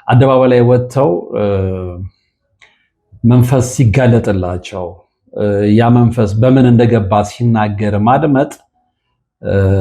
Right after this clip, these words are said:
ለሰው ተብሎ ሲነገር ለኛ ብለን እንድንሰማ ነው። ይሄ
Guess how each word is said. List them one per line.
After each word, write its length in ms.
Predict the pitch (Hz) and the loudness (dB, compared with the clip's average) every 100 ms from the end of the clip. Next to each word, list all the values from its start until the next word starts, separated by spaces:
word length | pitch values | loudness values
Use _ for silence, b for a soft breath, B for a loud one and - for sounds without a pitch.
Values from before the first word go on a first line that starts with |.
| 95 95 90 - - - 113 | -2 -4 -6 -8 -10 -6 0
ለሰው 260 | 117 147 | 0 0
ተብሎ 240 | 143 131 127 | 0 2 2
ሲነገር 600 | 123 123 127 127 120 170 - - - | 0 0 0 0 0 -2 -2 -4 -2
ለኛ 360 | 110 139 139 131 | 0 2 4 2
ብለን 200 | 127 120 | 2 4
እንድንሰማ 500 | 120 123 123 113 107 95 | 4 2 2 0 0 -2
ነው። 140 | 78 - _ - | -6 -16 _ -16
ይሄ 140 | 117 | -8